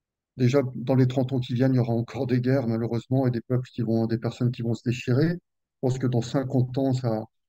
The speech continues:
ces questions, ça, ne seront pas réglées non plus. Euh, en revanche, si on se projette sur deux cents, trois cents ou quatre cents ans, à mon avis, la société sera radicalement différente. Je pense que justement, les, euh, les valeurs démocratiques, les valeurs d'humanisme,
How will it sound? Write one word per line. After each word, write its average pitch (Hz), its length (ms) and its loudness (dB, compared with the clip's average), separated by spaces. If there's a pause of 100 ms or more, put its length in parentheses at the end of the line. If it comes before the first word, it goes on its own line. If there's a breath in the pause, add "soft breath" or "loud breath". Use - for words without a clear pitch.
(100)
ces - 160 0
questions, 123 400 2
ça, 117 380 0 (100)
ne 120 140 2
seront 127 220 -2
pas 139 140 4
réglées 127 340 4
non 120 200 4
plus. 185 240 -8 (560)
Euh, 127 260 2 (200)
en 127 200 0
revanche, 131 380 2
si - 180 -12
on 120 60 0
se - 120 -10 (380)
projette 143 340 2
sur 123 220 -2 (100)
deux 123 280 2
cents, 139 320 0
trois 135 320 0
cents 135 120 2
ou 135 100 4
quatre 143 200 -2
cents 131 240 0
ans, 185 100 2
à 165 40 2
mon 131 120 2
avis, 123 180 2
la 113 120 0
société 127 440 -4
sera 147 280 -2
radicalement 131 640 0
différente. 123 460 0
Je - 580 -20
pense 147 180 0
que 120 320 4
justement, 120 460 0
les, 117 160 2
euh, 113 160 0 (400)
les 127 80 4
valeurs 127 320 4
démocratiques, 127 720 2
les 127 80 0
valeurs 123 280 2
d'humanisme, 139 720 2